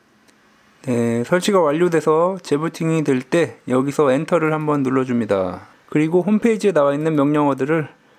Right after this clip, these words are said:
똑같게 계속 입력해주면 되겠습니다.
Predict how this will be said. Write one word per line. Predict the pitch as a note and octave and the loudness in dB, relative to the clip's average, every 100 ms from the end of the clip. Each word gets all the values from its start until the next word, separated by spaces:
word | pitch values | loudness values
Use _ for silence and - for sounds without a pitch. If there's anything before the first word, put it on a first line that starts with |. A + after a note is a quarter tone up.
| _ _ _ | _ _ _
똑같게 | - G3 F#3+ G3 E3 | -2 0 0 -2 -2
계속 | D3 C#3+ E3 | 0 0 0
입력해주면 | D3 E3 E3+ D#3+ D3+ C#3+ | 0 -2 0 -2 0 0
되겠습니다. | B2+ A#2+ A#2 A2 G#2+ G#2 | 0 -2 -2 0 0 -2